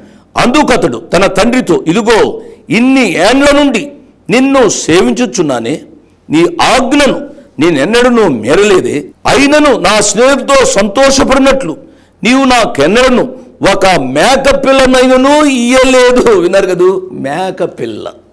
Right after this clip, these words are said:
అన్నాడు కదూ. ఈ మేకపిల్ల ఈ పెద్ద కుమారుని యొక్క స్వభావానికి సరిపోయినట్లుగా ఉంది. గొర్రెపిల్ల అనలే,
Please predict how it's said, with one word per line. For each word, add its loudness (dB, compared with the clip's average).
అన్నాడు 0
కదూ. -4
ఈ 2
మేకపిల్ల 0
ఈ 0
పెద్ద 0
కుమారుని 2
యొక్క 0
స్వభావానికి 0
సరిపోయినట్లుగా 0
ఉంది. -10
గొర్రెపిల్ల 0
అనలే, 0